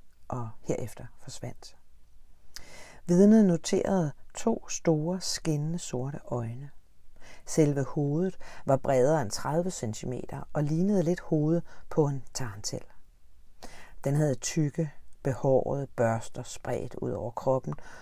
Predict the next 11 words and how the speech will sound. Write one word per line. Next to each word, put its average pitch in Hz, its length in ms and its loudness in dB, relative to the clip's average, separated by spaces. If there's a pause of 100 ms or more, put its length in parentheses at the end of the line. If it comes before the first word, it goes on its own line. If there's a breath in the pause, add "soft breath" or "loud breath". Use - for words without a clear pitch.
(280 loud breath)
og 131 280 2
udstyret 143 640 -4
med 110 180 -4 (100)
store, 151 420 0
hvide 143 480 0
eller 113 200 -2 (160)
gennemsigtige 131 800 0
hugtænder. - 540 -8 (960)
Kroppen 110 440 0
var 110 160 -6
mørkebrun 117 800 2